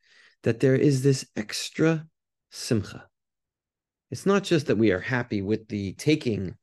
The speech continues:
of the four species, but that there's some kind of extra simcha. And he points to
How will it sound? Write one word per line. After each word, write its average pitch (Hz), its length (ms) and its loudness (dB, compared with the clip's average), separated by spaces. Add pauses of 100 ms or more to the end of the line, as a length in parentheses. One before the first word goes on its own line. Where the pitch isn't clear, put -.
of 101 140 -2
the 90 80 -4
four 85 240 -2
species, 240 600 -4 (1120)
but 143 240 2 (380)
that 127 120 -4
there's 120 260 0 (100)
some 170 360 0
kind 139 240 0
of 110 160 -4
extra 110 320 -8
simcha. 101 480 -4
And 156 100 2
he 170 100 4
points 320 440 0
to 147 360 2